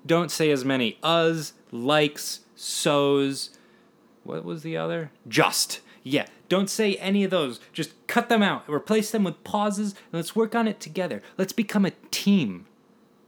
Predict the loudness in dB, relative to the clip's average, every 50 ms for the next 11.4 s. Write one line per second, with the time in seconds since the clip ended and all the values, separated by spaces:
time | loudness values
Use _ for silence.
0 | _ _ _ _ _ _ -14 -14 -12 -12 -12 -8 -4 -4 -4 -4 -6 _ _ _
1 | -8 -2 0 0 2 2 4 2 2 2 0 -6 -20 -18 -12 -8 -4 -2 2 4
2 | 4 4 4 4 4 4 2 0 -6 -4 -2 0 0 2 2 0 0 -2 -4 -4
3 | -6 -10 -14 -18 -18 -20 -20 -20 _ _ _ _ _ _ 6 6 8 8 6 4
4 | 4 4 6 6 6 6 6 4 4 4 4 4 4 4 4 2 0 -2 -4 -8
5 | -10 -10 -6 -4 -4 -2 -2 -4 -4 -4 -4 -4 -6 -6 -4 -4 -4 -4 -2 4
6 | 4 6 6 6 4 2 -2 -16 -20 _ _ -4 0 2 4 6 6 6 6 6
7 | 4 2 -2 -10 -10 -6 -6 -4 -4 -2 0 2 2 2 0 -4 -10 -12 -6 -2
8 | -2 -2 -2 -4 -12 -14 -14 -14 -16 -20 -20 -20 _ _ _ _ _ _ _ _
9 | _ _ _ _ _ _ _ _ _ _ -18 -16 -16 -16 -16 -16 -16 -16 -14 -6
10 | -2 0 0 2 2 2 4 4 4 4 2 0 -2 -4 -6 -8 -10 -8 -6 -6
11 | -6 -6 -6 -8 -8 -12 -14 _